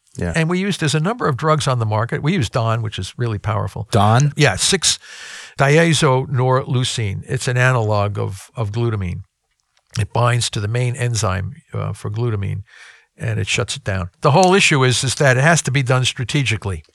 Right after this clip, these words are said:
Speaker 2: Dosage, timing, and scheduling are the keys to the success of managing cancer.
Speaker 1: Mm.
Speaker 2: Once you close the glu-, the glucose door, that you now have the opportunity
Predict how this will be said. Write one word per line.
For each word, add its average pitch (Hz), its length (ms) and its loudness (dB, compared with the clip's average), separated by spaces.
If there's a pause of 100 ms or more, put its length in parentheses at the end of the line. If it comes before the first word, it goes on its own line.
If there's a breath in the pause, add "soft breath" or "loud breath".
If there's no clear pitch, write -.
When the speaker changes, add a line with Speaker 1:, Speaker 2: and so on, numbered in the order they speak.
(240)
Speaker 2:
Dosage, 185 640 4 (180)
timing, 170 560 4
and 127 120 0
scheduling 110 580 2 (840)
are 127 100 4
the 123 100 0
keys 147 480 2
to 117 100 -2
the 107 120 -2
success - 540 2
of 113 80 -4
managing 113 460 0
cancer. 104 440 -8 (160 loud breath)
Speaker 1:
Mm. 92 320 -2
Speaker 2:
Once 180 260 4
you - 80 0
close 196 380 6
the 170 60 -4
glu-, 180 340 0
the 143 120 0
glucose 165 460 0
door, 123 380 -2 (720 loud breath)
that - 140 -4
you 160 140 2
now 156 360 4
have 135 260 0
the 139 120 0
opportunity 127 840 0